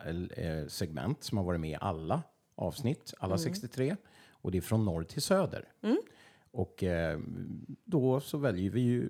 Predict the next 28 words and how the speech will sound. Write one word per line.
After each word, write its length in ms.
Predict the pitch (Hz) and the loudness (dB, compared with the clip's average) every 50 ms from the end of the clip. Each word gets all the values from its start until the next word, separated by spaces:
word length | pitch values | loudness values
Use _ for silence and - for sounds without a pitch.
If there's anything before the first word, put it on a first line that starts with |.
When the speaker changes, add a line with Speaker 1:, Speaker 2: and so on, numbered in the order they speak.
| - | -4
Speaker 1:
någon 480 | - - - 120 107 98 104 110 131 135 - _ _ _ | -6 -2 0 2 2 2 2 0 -2 -6 -8 _ _ _
band, 340 | - 92 92 82 76 87 - | -10 -4 -2 -2 -2 0 0
något 140 | 101 98 98 | -2 -2 0
band, 300 | 87 90 110 165 175 170 | 2 2 2 2 2 2
någon 140 | 170 151 139 | 0 0 0
artist 460 | 139 - - 120 110 - - - - | 0 0 0 0 0 0 -2 -6 -4
utifrån 520 | 104 104 95 - - 85 - 90 90 87 | -4 -4 -4 -2 -4 -4 -2 -2 0 0
landet 560 | 85 85 82 82 82 85 87 - - - - - _ _ - | 0 0 -2 -2 -2 -4 -4 -6 -8 -14 -14 -16 _ _ -8
eller 260 | - 110 107 107 101 | -4 -2 0 0 0
här 180 | 92 101 95 90 | 0 0 -2 -2
i 60 | 87 | -2
Stockholm 400 | - - 82 - - - 78 76 | -2 -4 -6 -6 -6 -6 -4 -2
eller 120 | 82 110 | 0 0
var 140 | 185 254 247 | 2 2 2
som 140 | - - 85 | 0 0 -4
helst. 340 | 73 - - - - - - _ _ _ _ _ _ _ _ - | -6 -6 -8 -14 -18 -20 -20 _ _ _ _ _ _ _ _ -8
Speaker 2:
Mm. 120 | 208 185 | -4 -2
Speaker 1:
Och, 280 | - 87 - - - - | -2 -2 -4 -6 -8 -6
eh, 140 | - - - - | -6 -6 -4 2
avsluta 520 | - 156 165 120 - - 165 180 180 - | 4 6 6 6 6 4 4 4 6 6
med 120 | 175 175 185 | 4 6 6
låt, 280 | 226 196 117 - - | 6 4 4 2 2
och 100 | 104 101 | 0 2
där 140 | 110 120 131 | 4 4 4
får 160 | 143 - 185 | 4 2 2
du 300 | 175 208 208 175 104 82 | 2 4 4 2 2 0
bestämma 420 | - - - - - 71 65 71 52 | 0 -2 -2 -2 -2 -4 -4 -4 -4
idag. 200 | 52 52 - | -6 -6 -8